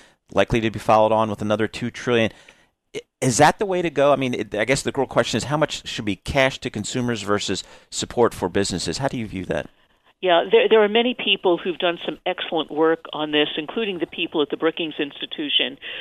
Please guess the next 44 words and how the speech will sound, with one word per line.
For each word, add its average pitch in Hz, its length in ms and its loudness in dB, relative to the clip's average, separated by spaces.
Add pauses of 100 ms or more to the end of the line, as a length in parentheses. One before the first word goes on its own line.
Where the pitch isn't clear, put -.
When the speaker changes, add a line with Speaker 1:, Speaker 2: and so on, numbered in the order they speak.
(160)
Speaker 2:
who 185 140 2
have 170 240 0
looked 170 320 -2
at 165 260 2
this, 156 160 0 (240)
uh, 147 340 0
line 160 460 0
by 143 200 -6
line. 151 460 -6 (340)
What 233 120 -2
I 285 80 4
would 202 160 4
basically 156 540 -2 (100)
say 156 220 2
is 147 200 -6
a 175 60 -4
lot 196 220 2
of 196 80 -6
this 160 200 -4
money 156 240 -4
really 156 360 -2
needs 151 320 -4
to - 80 -8
be 139 80 -12
targeted. 143 680 -4 (380)
I 185 100 0
think 202 260 -4
the - 140 -2
initial 165 360 -2
pain 160 580 -4
is 151 180 -10
going 156 300 -4
to 165 120 -10
be 143 300 0 (260)
on 170 200 -4
our 165 100 0
consumers. 151 800 -2 (420)
You 165 100 0
know, 170 120 6
the, 165 420 2
the 160 80 0
reported 202 600 4
unemployment 165 640 -4
rate 139 260 -2